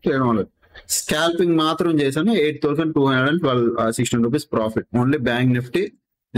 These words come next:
ఎక్కడ చేశాను? ఈ పొజిషన్ లో. నేను క్లియర్ కట్ ఈ పొజిషన్ లో చెప్పాను, హై బ్రేక్ అవుతుంది, ఫార్టీ సిక్స్ థౌసండ్ ఎయిట్ హండ్రెడ్ హై బ్రేక్ అవుతుంది. దీనిపైన ఫిఫ్టీన్, ఇది ఇప్పుడు ఉన్న క్యాండిల్ హై గాని బ్రేక్ అయితే మీరు ఒక కాల్ ఆప్షన్ ప్లాన్ చేయండి అని క్లియర్ కట్ గా చెప్పా. ఫిఫ్టీన్ మినిట్స్ ఆ క్యాండిల్ బ్రేక్ అయింది,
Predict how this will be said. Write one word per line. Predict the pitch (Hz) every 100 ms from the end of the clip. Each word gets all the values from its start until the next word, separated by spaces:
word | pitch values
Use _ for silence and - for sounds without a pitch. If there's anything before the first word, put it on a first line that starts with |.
| 123
ఎక్కడ | 123 135
చేశాను? | 143 139 139 160 135
ఈ | 131 127
పొజిషన్ | 117 120 117 101
లో. | - - 139
నేను | 151 147
క్లియర్ | 147 147 151
కట్ | 151 147
ఈ | 160 160
పొజిషన్ | 135 127 139 143
లో | 135
చెప్పాను, | 120 123 123 147 147
హై | 139 143
బ్రేక్ | 156 147 135
అవుతుంది, | 127 131 185 - _ _ -
ఫార్టీ | 143 143 151
సిక్స్ | 139 -
థౌసండ్ | 143 143
ఎయిట్ | 135 135
హండ్రెడ్ | 127 123
హై | 127 135
బ్రేక్ | 139 139 127
అవుతుంది. | 117 135 160
దీనిపైన | 147 143 139 147 156 151
ఫిఫ్టీన్, | 131 - 165 160
ఇది | 143 135
ఇప్పుడు | 139 143 139 127
ఉన్న | 143 156 156
క్యాండిల్ | 139 151 151
హై | 147 151
గాని | 156 143
బ్రేక్ | 127 131 131
అయితే | 123 185 233 - _ _
మీరు | 147 147
ఒక | 143 139
కాల్ | 139 151 151
ఆప్షన్ | 165 170 160
ప్లాన్ | 131 139 143
చేయండి | 139
అని | 147 165
క్లియర్ | 151 151 151
కట్ | 143 175
గా | 156
చెప్పా. | 139 127 -
ఫిఫ్టీన్ | 131 156 151
మినిట్స్ | 147 147 110
ఆ | 110
క్యాండిల్ | 127 143 127
బ్రేక్ | 123 127 127
అయింది, | 117 135